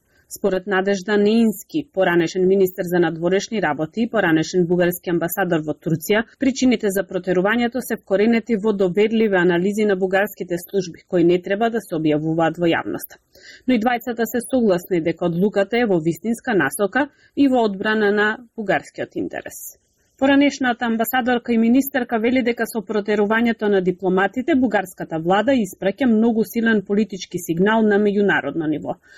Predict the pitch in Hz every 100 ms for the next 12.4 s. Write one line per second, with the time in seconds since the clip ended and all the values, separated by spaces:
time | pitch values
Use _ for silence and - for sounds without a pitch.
0 | - - - 226 220 190 175 185 175 170
1 | 170 160 165 180 190 233 240 220 240 220
2 | 196 185 180 175 190 247 208 180 196 196
3 | 185 185 196 185 180 196 - 208 190 175
4 | 190 220 220 277 285 226 202 202 185 180
5 | 190 214 208 - 185 - 240 233 185 -
6 | - - 285 262 240 190 247 233 233 202
7 | 190 220 262 254 175 165 - 269 262 233
8 | 220 226 254 254 247 202 170 - 226 254
9 | 240 - 240 - 220 190 180 165 160 185
10 | 165 165 170 170 143 - 175 - 170 165
11 | 151 151 - _ - - - 202 175 156
12 | 156 165 160 147